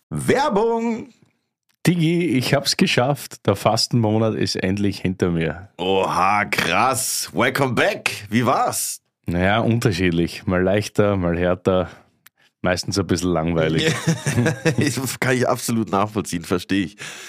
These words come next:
Speaker 1: Und keine Ahnung, ob ich das so lange durchhalten würde.
Speaker 2: Mein Lieber, da habe ich die perfekte Lösung für dich. Intervallfasten. Da gibt's viele verschiedene Formen.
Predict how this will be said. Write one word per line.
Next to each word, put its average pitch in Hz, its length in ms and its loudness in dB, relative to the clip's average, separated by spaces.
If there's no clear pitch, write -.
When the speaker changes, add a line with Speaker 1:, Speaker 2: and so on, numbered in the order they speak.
Speaker 1:
Und 104 160 -8
keine 202 380 2
Ahnung, 175 400 0
ob - 240 -4
ich 156 160 -4
das 160 180 0
so 131 100 0
lange 120 220 2
durchhalten 90 540 -4
würde. 65 240 -8
Speaker 2:
Mein 113 200 2
Lieber, 135 480 2
da 101 160 0
habe 107 180 2
ich 113 80 -2
die 107 100 -4
perfekte - 580 -2
Lösung 113 400 0
für 92 120 -4
dich. - 400 -10
Intervallfasten. 117 1160 -2
Da 113 80 2
gibt's 117 240 -2
viele 170 240 2
verschiedene 123 440 2
Formen. 92 520 -2